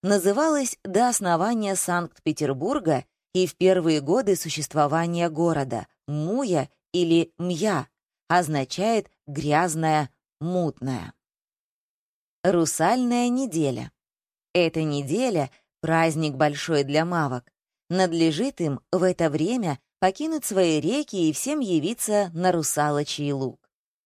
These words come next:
И предаваться там игрищам и развлечениям без устали. Русальная неделя настает на Руси в самом начале лета. Люди избегали в это время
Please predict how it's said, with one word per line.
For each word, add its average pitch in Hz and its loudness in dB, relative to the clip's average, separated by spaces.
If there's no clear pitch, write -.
И 185 0
предаваться 156 0
там 160 -2
игрищам 170 -2
и 196 0
развлечениям 156 -2
без 147 2
устали. - -4
Русальная 156 2
неделя 147 -2
настает 254 -2
на 214 0
Руси 208 -2
в - -12
самом 254 0
начале 208 -2
лета. 156 -2
Люди 185 2
избегали 190 0
в 135 -4
это 147 0
время 170 -2